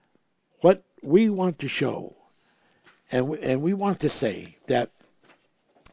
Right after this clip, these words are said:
these people that, that, uh, are making claims like, uh, uh, like, uh, Ed Grimsley, uh, who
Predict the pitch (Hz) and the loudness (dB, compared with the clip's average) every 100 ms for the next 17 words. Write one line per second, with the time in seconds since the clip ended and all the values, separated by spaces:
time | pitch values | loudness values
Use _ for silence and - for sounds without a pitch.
0 | - - - - _ - 151 220 - - | -20 -20 -20 -20 _ -8 0 0 0 -2
1 | 170 123 117 113 _ _ _ _ _ _ | -2 -2 -8 -10 _ _ _ _ _ _
2 | _ _ - 135 135 - - - 127 127 | _ _ 2 4 4 -2 -12 -4 0 0
3 | - 123 120 117 113 98 _ _ _ _ | -2 -4 0 0 -2 -8 _ _ _ _
4 | _ _ _ 131 131 156 190 139 - - | _ _ _ 4 4 6 2 0 -6 0
5 | 175 120 82 - - - - _ _ _ | 0 0 -6 -16 -18 -20 -20 _ _ _
6 | _ _ 123 123 120 - 120 117 113 107 | _ _ 0 0 0 -2 0 0 0 -6
7 | 104 _ _ _ _ _ _ 117 113 113 | -12 _ _ _ _ _ _ -8 -6 -6
8 | 107 - - _ _ _ _ _ _ _ | -10 -16 -20 _ _ _ _ _ _ _
9 | _ _ _ _ _ _ _ _ - 143 | _ _ _ _ _ _ _ _ -2 -2
10 | - 131 123 113 143 143 147 - 139 131 | -2 -4 -2 -2 0 2 2 -6 -8 0
11 | 143 147 143 135 147 147 120 - - - | 0 0 -4 -2 -2 -4 -12 -20 -20 -20
12 | - 120 120 120 117 107 131 127 120 123 | -12 -2 0 0 -2 -4 -2 0 -2 -8